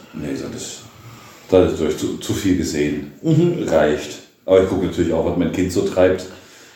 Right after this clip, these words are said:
Speaker 1: am Straßenkarneval.
Speaker 2: Ja.
Speaker 1: So schön beobachtet werden.
Speaker 2: <laughs>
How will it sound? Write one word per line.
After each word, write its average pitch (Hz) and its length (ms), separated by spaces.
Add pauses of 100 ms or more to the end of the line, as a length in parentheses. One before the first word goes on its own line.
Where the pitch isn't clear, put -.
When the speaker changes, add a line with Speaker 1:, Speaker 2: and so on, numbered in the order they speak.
Speaker 1:
am 87 120
Straßenkarneval. 98 960 (280)
Speaker 2:
Ja. 156 260
Speaker 1:
So - 140
schön 95 100
beobachtet 110 460
werden. 123 300 (180)
Speaker 2:
<laughs> - 160